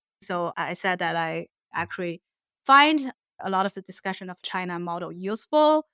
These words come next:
but instead I try to propose what I call a China paradigm following the late historian Arif Dirlik. So basically what he's saying is that what we should learn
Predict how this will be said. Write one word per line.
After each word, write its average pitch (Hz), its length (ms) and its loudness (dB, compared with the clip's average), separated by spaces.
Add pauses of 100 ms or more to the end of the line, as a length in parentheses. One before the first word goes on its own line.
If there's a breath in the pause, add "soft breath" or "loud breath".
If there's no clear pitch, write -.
(560)
but 185 180 2
instead 185 460 0
I 175 220 2
try 180 200 -2
to 180 120 -6 (180)
propose 180 640 -2 (300)
what 190 160 2
I 185 100 2
call - 220 -6
a 180 80 -6
China 170 480 -4
paradigm 254 720 0
following 185 640 -2
the 165 160 -4
late 185 280 -4
historian 170 760 -4
Arif 175 380 0 (340)
Dirlik. 214 380 2 (800)
So 196 200 -4
basically 202 480 -4
what 185 180 -2
he's 175 200 -8
saying 220 320 2
is 180 180 -8
that 180 240 0 (920)
what 185 220 -4 (100)
we 190 140 -12
should 190 220 -8
learn 269 420 4